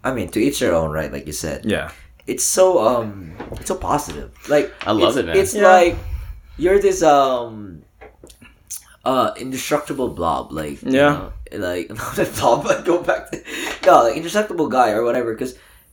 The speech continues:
Speaker 1: you know, you just let it slide.
Speaker 2: Yeah.
Speaker 1: Um, I'm not saying it may not, may or may have not affected you, but 'cause me and Pio, we talked about, like, there's a couple girls that I met.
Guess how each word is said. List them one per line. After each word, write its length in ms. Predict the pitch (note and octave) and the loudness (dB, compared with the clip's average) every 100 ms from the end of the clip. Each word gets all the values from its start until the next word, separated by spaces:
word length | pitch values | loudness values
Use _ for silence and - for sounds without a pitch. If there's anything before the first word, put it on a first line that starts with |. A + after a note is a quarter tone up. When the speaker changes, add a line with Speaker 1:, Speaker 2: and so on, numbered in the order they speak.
| _ - | _ -2
Speaker 1:
you 120 | C#3+ | 0
know, 60 | |
you 160 | C#3 C3+ | 0 -2
just 320 | C3+ C#3 - | -4 -6 2
let 140 | C#3+ C3+ | 4 4
it 80 | |
slide. 400 | - A#2 G#2+ E2 - _ | 0 -2 -2 -4 -12 _
Speaker 2:
Yeah. 260 | D3 D#3 C#3 - | 4 4 4 -2
Speaker 1:
Um, 380 | B2+ A#2+ G#2 - _ - | -2 -2 -6 -14 _ -10
I'm 80 | A2 | -2
not 140 | - - | -2 0
saying 240 | G#2 F#2+ | -2 -4
it 100 | G2+ | -6
may 160 | G#2 G2+ | -4 -4
not, 280 | F#2 - E2 | -6 -8 -4
may 220 | A#2 F#2+ | -2 -2
or 80 | F#2 | -4
may 140 | F2 | -6
have 280 | F2 D#2+ D#2 | -6 -6 -10
not 440 | E2 D#2+ D#2+ - | -6 -4 -4 -8
affected 460 | - G#2 - G#2 D2+ | -8 -6 -4 -6 -6
you, 300 | D#2+ D2+ D#2+ - - - - | -8 -8 -12 -18 -20 -20 -10
but 220 | G2 F#2 F#2 | -2 -2 -2
'cause 200 | D#2+ D2 | -8 -6
me 200 | A2+ D3+ | -6 -6
and 120 | C#3+ | -4
Pio, 260 | B2 B2 A#2 | -2 -2 0
we 140 | G#2 | -2
talked 280 | A2 G2+ G#2 | 0 -2 -2
about, 340 | F#2+ F#2 - | -2 -2 -2
like, 200 | F2+ F2 | -4 -6
there's 180 | F2+ F2 | -8 -8
a 40 | |
couple 220 | - - F#2 | -12 -8 -6
girls 240 | F#2 F2+ | -4 -4
that 200 | E2 D#2+ | -4 -4
I 20 | |
met. 340 | D#2 E2+ E2 | -6 -6 -8